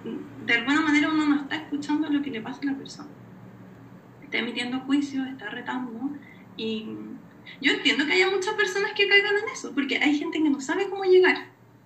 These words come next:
y le genera un poco de rabia, y es como, "Ya, pues, <laughs> córtala, haz algo, haz la dieta, o come", o,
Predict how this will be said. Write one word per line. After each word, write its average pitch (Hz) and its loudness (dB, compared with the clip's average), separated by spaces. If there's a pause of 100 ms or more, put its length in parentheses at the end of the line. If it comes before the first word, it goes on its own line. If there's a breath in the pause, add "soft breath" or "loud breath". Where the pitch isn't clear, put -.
(100)
y 220 2
le 226 0
genera 262 0
un 294 2
poco 302 -2
de 277 6
rabia, 339 2
y 302 2
es - -2
como, 285 4
"Ya, 381 2 (100)
pues, - 0
<laughs> 427 0
córtala, - -2 (800)
haz 302 4 (120)
algo, 311 4 (240 loud breath)
haz 359 2
la 311 6
dieta, 269 4
o - -4
come", 285 2
o, - -14